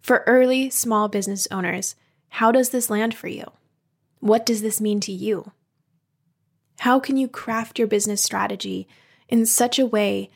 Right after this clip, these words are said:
that it supports you, your team, if you want one, and the planet? Are your current prices meeting your needs and bringing you into that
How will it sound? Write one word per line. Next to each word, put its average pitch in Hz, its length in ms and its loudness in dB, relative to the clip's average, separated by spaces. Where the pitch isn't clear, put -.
that 220 120 0
it 220 120 0
supports - 600 -2
you, 190 260 -4
your 233 140 2
team, 226 560 0
if 214 240 -4
you 240 80 2
want 202 240 0
one, 185 260 -6
and 202 400 0
the 208 100 -6
planet? 208 560 -10
Are 226 60 4
your 233 180 6
current 262 420 -4
prices 226 640 -4
meeting 240 440 2
your 220 160 2
needs 208 600 -2
and 214 220 2
bringing 233 340 4
you 226 240 -2
into 233 560 2
that 196 300 0